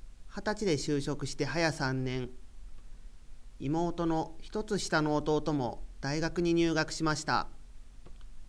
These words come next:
そんな時に一人暮らしを決断したメールの返信です。止められると思ってました。妹は遊び盛りで、弟は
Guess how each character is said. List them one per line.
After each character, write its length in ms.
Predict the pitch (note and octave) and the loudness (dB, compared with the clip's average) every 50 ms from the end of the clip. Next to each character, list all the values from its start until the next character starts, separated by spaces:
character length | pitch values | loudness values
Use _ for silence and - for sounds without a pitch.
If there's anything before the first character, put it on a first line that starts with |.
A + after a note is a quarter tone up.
| - - - - - - - - - - | -8 -8 -8 -8 -8 -8 -8 -8 -10 -8
そ 180 | - - E3+ F3 | -4 0 2 2
ん 80 | F#3+ | 4
な 100 | F#3+ F#3+ | 4 2
時 260 | F#3 F#3+ F#3 - E3+ | 2 0 0 2 2
に 280 | D3 C3+ C3 - - - - - - - | 2 2 2 0 -2 -6 -10 -10 -10 -10
一 240 | - - - - F3+ | -8 -6 -2 0 0
人 140 | F3 G3 F#3 | 0 2 2
暮 80 | G#3 G#3+ | 0 0
ら 100 | A3+ G#3+ | 0 0
し 140 | - A3+ | 2 4
を 180 | F#3 D3 A#2+ G#2+ - | 4 4 4 2 0
決 260 | - - - - D3 | -6 -6 -4 -2 2
断 200 | C#3+ C#3+ D3 D3 | 4 4 4 2
し 60 | C#3+ | 2
た 120 | D3 D#3 C#3 | 2 2 2
メ 200 | D3 D3 D3 D3 | 4 2 2 2
ー 40 | |
ル 40 | C#3 | 2
の 100 | C#3+ C#3+ | 2 0
返 240 | C#3 C3+ D3 C#3+ C#3+ | 0 2 2 2 2
信 220 | C#3 - C#3+ C#3 | 2 0 2 2
で 160 | C3+ C#3+ C#3 C3+ | 2 2 2 0
す。 220 | C3+ - - - - - - - - - - - - - - - - - - - - - - - - - - - - - - - - - - - - - | -2 -4 -8 -8 -8 -10 -10 -10 -12 -12 -14 -16 -16 -14 -12 -12 -10 -10 -10 -10 -10 -10 -8 -8 -8 -8 -8 -8 -10 -10 -12 -12 -12 -10 -10 -8 -8 -4
止 120 | - D3 | -2 0
め 120 | C#3+ D3 | 0 2
ら 100 | D3+ E3 | 2 4
れ 140 | F3 F3+ F#3 | 4 4 4
る 80 | F#3+ G#3 | 4 4
と 320 | G#3 G3+ E3+ C3+ - - - | 4 6 6 6 4 2 0
思 140 | C#3+ D3 | 0 0
っ 60 | D3 C#3+ | 0 0
て 100 | - C#3+ | 0 2
ま 120 | C#3 C3 | 2 2
し 120 | C3 - - | 0 0 0
た。 220 | C#3 B2 A2+ - - - - - - - - - - - - - - - - - - - - - - - - - - - - - - - - - - - - - | 2 2 2 2 -2 -6 -12 -12 -12 -12 -10 -8 -8 -8 -8 -8 -8 -6 -6 -6 -6 -8 -10 -12 -14 -14 -12 -8 -8 -8 -8 -8 -10 -10 -12 -12 -10 -10 -6 -2
妹 440 | C3 C#3+ D#3 E3 E3+ F3 E3+ F3+ E3+ | 0 2 4 4 2 2 2 2 4
は 200 | D#3 C#3 C3 C3 | 6 4 4 4
遊 60 | - D#3 | 2 0
び 120 | C#3+ E3 | 2 2
盛 320 | E3+ E3+ E3 E3 D3 C#3 | 2 4 4 4 4 4
り 0 | |
で、 260 | A#2 A#2+ A#2 A2 - - - - - - - - - - - - | 4 2 0 0 -2 -6 -8 -10 -8 -8 -8 -10 -10 -12 -8 -6
弟 420 | - C3 - D#3+ D#3+ D#3+ D#3+ E3+ | -4 2 4 6 6 6 6 4
は 220 | D#3 C#3+ C3 A2 | 4 4 4 2